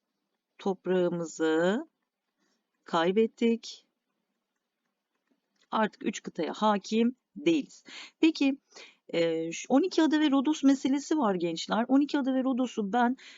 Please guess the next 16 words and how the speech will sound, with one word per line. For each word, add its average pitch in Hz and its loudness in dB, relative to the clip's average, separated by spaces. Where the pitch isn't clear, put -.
savaşırken 233 0
zor 214 4
durumdayım. 175 0
Yunanistan 240 0
almasın 247 2
diye 285 2
İtalyanlara 226 0
veriyorum 139 -2
bakın. - -12
Geçici 262 4
olarak 170 2
veriyorum - -6
ama. 120 -16
Hemen 226 2
şöyle 160 -4
diyorum. 143 -4